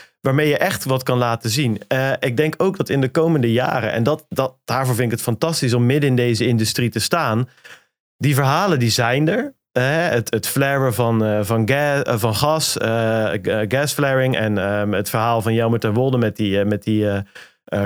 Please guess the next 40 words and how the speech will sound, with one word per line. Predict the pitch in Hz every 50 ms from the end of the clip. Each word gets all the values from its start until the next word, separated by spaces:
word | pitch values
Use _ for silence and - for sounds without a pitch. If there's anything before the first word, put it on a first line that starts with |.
| 98
kassen | - - 156 160 147 - 170 151
en | 135 123
die | 120 110
tuinbouw | - 156 156 160 160 160 143 143 143 143 139 139 143
en, | - - 113 110 113
eh, | 113
alle | - - 147 160 160
dingen | 131 135 131 131
die | 117 117 110
Bert | 95 139 156 165
net | 156 151 151 -
opnoemt. | - 143 127 127 135 143 139 139 131 - _ _ _ _ _ _ _ _ _ _ _ _ _ _ _ _ _ _ _ _
Die | - 110 113 156 160
moeten | 170 190 185 165
we, | 139 135
die | - 143
moeten | 156 170 190 190 - 139
wel | 151 190 214 180 143 127 - -
echt, | - 170 185 156 - -
zeg | - - 135 123
maar, | 127 123
op | - 135 131 - - -
industriële | 147 147 147 139 139 - - 143 135 147 170 196 185 147 123
schaal, | - - - 113 - 165 165 160 147 131 123 135 156 170 - -
eh, | - - 127 131 113 73 123 123 123 123 123 120
ehm, | 120 117 117 -
zeg | - - - 160 143
maar, | 147 135
van, | 123 147 143 - 123
van | 120 147 143 -
experimentele | - 156 156 - - 160 143 139 131 123 104 - 190 214 185
schaal, | 147 - - - 123 117 127 147 160 139
moeten | 123 127 127 120 139 180 220 - 147
ze | 120 123
nu | 123
naar | 120 113 123 -
industriële | 143 143 135 131 - - 147 165 208 247 240 165
schaal | 139 - - - 113 98 98
de | 101
komende | 104 - 135 120 117 113 113 107 113 110 110 107 107 104 104 -